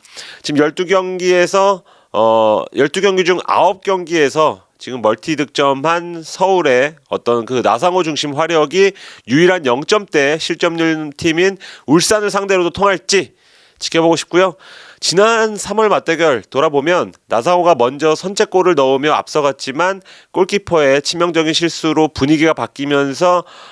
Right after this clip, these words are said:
울산이 이 대 일로 역전승한 그런 기억이 있습니다. 그날 경기 이후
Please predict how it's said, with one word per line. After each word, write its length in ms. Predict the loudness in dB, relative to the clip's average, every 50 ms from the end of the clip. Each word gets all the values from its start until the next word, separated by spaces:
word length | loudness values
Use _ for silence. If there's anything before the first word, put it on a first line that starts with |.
| -8 -2
울산이 440 | 0 2 2 2 2 0 0 0 -2
이 180 | -2 -2 -2
대 120 | 0 0 2
일로 240 | 2 2 2 2 2
역전승한 800 | 2 0 0 -2 -2 -2 -2 -4 -2 -2 -2 -2 -2 -4 -8
그런 300 | -4 -2 -2 -2 -2 -4
기억이 360 | -4 -2 0 0 0 0 -4
있습니다. 480 | -6 -8 -8 -8 -6 -2 0 0 0 -2 -4 -12 -20 -20 -18 -18 -18 -8
그날 360 | -4 0 0 2 2 0 0
경기 380 | -2 -2 -4 -4 -4 -6 -6 -4
이후 380 | 0 2 2 4 4 2 2